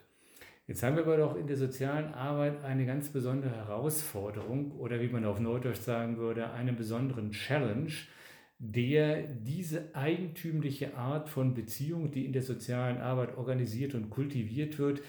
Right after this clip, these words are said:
vielleicht doch von den aristotelischen Freundschaften unterscheidet,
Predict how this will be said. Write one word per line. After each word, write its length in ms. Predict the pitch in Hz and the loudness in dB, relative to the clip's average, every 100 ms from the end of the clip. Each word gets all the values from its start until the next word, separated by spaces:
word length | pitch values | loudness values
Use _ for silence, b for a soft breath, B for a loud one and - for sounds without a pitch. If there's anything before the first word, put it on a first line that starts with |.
| B B B | B B B
vielleicht 380 | 123 127 123 139 | 0 2 2 2
doch 160 | 143 | 0
von 160 | - 139 | 2 2
den 160 | 131 | 4
aristotelischen 720 | 123 127 - 127 131 131 131 | 2 -2 -4 -2 2 2 2
Freundschaften 580 | 117 120 127 131 123 - | 0 2 0 0 -2 -2
unterscheidet, 800 | 113 107 98 123 147 110 151 - | -2 -4 -4 -2 0 0 -2 -4